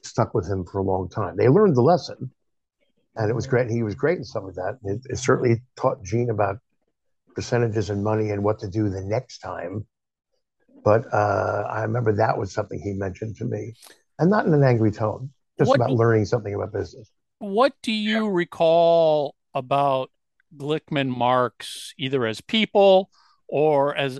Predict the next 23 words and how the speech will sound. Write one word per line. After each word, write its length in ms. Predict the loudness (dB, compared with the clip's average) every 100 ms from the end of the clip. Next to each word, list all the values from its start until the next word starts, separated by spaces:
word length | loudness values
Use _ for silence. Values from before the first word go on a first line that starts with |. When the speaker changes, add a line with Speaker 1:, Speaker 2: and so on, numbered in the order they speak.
| -8
Speaker 2:
as 120 | -6
a 60 | -4
management 580 | -2 0 0 0 -4 -4
company? 400 | -6 -6 -8 -8
Because 300 | -6 -6 -6
again, 380 | 0 2 0 -6 _
looking 360 | -4 -2 -2 0
back 340 | 2 2 0
now, 240 | -2 -2 -2
we 180 | -4 -4
know 520 | 2 4 4 2 0
that, 280 | 0 -2 -4 _ _ _ _ -6
that 280 | -6 -4
when 260 | -4 -4 -6
Glickman 500 | 0 0 0 -2 -2
Marks 600 | 2 2 4 0 -8 -4
was 220 | -2 -2
brought 440 | -2 2 4 4 2
in 460 | 0 0 -2 -8 _ _ _ _ _ _ -12
around 340 | -2 0 0 -2
the 80 |
Destroyer 720 | -4 -8 -2 2 4 4 2 0
era, 440 | -4 -6 -8